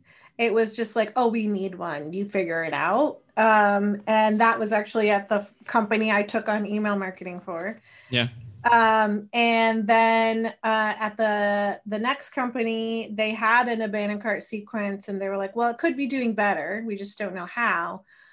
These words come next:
Speaker 1: So we tested everything,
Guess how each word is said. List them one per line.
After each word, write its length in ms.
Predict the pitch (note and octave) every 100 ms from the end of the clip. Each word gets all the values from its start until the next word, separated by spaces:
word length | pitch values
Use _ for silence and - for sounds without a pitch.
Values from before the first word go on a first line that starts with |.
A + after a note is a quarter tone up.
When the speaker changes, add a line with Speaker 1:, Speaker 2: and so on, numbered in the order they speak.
| _
Speaker 1:
So 480 | - - A#3 A3+ G#3+
we 180 | G#3 G#3
tested 1120 | G#3 - A#3 A3+ - - G#3+ G3+ G3 G3 F#3+ - _ -
everything, 680 | G#3 G3+ E3+ - - -